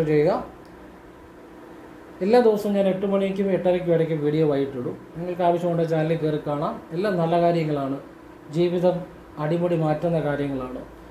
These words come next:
എത്രയോ പതിനായിരക്കണക്കിന് ആളുകളുടെ ജീവിതം മാറിയ അനുഭവങ്ങളാണ്. അത് നിങ്ങൾക്ക് അതൊക്കെ ജീവിതത്തിൽ പ്രയോജനപ്പെടുന്ന കാര്യങ്ങളാണ്. നിങ്ങൾ ആവശ്യം പോലെ പ്രയോജനപ്പെടുത്തുക. ഞാൻ പറയുന്ന കാര്യം സത്യസന്ധമായി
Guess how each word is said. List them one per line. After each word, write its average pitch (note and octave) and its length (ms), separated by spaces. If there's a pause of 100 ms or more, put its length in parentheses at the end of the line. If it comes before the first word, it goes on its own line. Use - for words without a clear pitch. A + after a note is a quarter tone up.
(160)
എത്രയോ G#3+ 340
പതിനായിരക്കണക്കിന് E3+ 800
ആളുകളുടെ D3+ 380
ജീവിതം D3 400
മാറിയ D3 280 (100)
അനുഭവങ്ങളാണ്. C#3 680 (600)
അത് - 120
നിങ്ങൾക്ക് D#3 340 (280)
അതൊക്കെ C#3+ 260
ജീവിതത്തിൽ D3+ 320
പ്രയോജനപ്പെടുന്ന D3+ 640
കാര്യങ്ങളാണ്. C#3 480 (140)
നിങ്ങൾ G#3 240
ആവശ്യം G3+ 300
പോലെ F#3 180
പ്രയോജനപ്പെടുത്തുക. E3+ 640 (760)
ഞാൻ E3 200
പറയുന്ന F#3+ 340
കാര്യം F3 260
സത്യസന്ധമായി D#3+ 680